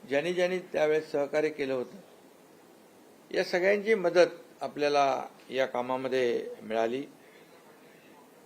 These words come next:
आणि त्यामध्ये मागासवर्ग आयोग, सुकरे साहेबांनी आणि त्यांच्या टीमने ज्या ज्या गोष्टींची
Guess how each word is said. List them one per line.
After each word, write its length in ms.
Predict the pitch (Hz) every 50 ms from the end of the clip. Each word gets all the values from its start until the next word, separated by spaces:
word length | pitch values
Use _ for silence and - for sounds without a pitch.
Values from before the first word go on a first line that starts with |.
| - - - - - - - - - - - - - - - - - - - - - -
आणि 500 | 117 123 135 139 139 135 135 131 131 123
त्यामध्ये 840 | - - 147 143 143 143 135 139 143 143 139 139 135 131 123 117 - - - - - - - - - - - - - - - - - - - - - - - - - - - - - - - - - - - - - - - - - - - - - - - - - - - - - -
मागासवर्ग 600 | - 127 131 135 135 156 160 156 160 156 151 147
आयोग, 400 | 156 156 139 139 147 156 156 156 156 - - - - - - - - - - - - - - - - - - - - - - - - - - - - - - - - - - - - - - - - -
सुकरे 340 | - 131 - - 151 156 147
साहेबांनी 420 | 139 147 143 139 147 147 147 151
आणि 180 | 151 147 147 143
त्यांच्या 320 | - 147 143 139 139 147
टीमने 680 | 139 - - 151 156 160 160 143 120 104 - - - - - - - - - - - - - - - - - - - - - - - - - - - - - - - - - - - - - - - - - - - - - - - - - -
ज्या 140 | 139 143 147
ज्या 160 | 147 170 175
गोष्टींची 840 | 170 165 160 156 - 170 160 160 160 160 175 180 180 180 170 - -